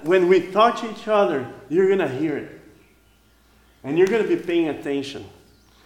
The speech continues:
And then you're gonna go, Oh, now, now I can go and write a memorial. Now they are doing it right. Now they are carrying the ark in the right way, and because they are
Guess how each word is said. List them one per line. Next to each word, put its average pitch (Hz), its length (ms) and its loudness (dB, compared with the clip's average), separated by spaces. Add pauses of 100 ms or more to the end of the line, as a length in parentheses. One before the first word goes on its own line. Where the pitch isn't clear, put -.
(300)
And 143 240 0
then 202 360 4
you're 190 160 6
gonna 190 160 2
go, 160 260 0
Oh, 147 420 0
now, 202 680 -2 (1400)
now 165 560 2
I 151 160 4
can 131 480 -4 (260)
go 131 600 2 (500)
and 143 280 -6
write 156 280 -4
a - 20 -8
memorial. 127 640 -4 (240)
Now 185 460 -2
they 170 120 0
are 151 300 -4
doing 156 280 -2
it 127 240 -6
right. 117 380 -8
Now 190 240 2
they 214 160 2
are 180 100 4
carrying 185 680 -2 (1080)
the 143 140 -14
ark 156 460 -4 (1080)
in 151 140 0
the 151 100 0
right 151 260 -4
way, 143 440 -2
and 131 140 -4
because 147 220 -6
they 165 120 2
are 151 260 -2